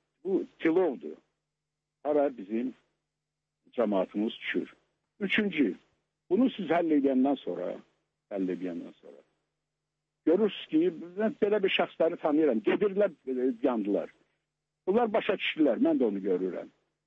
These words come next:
Bu günləri ipoteka məsələsini iki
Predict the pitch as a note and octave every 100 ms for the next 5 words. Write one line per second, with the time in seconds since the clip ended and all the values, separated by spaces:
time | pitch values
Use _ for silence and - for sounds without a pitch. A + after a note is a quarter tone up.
0 | - A3 F#3+ A#2+ F#2 E2 - - _ _
1 | _ - E3 - E3 G3+ - G#2 A#2 -
2 | B2+ A#2 - - - - B3+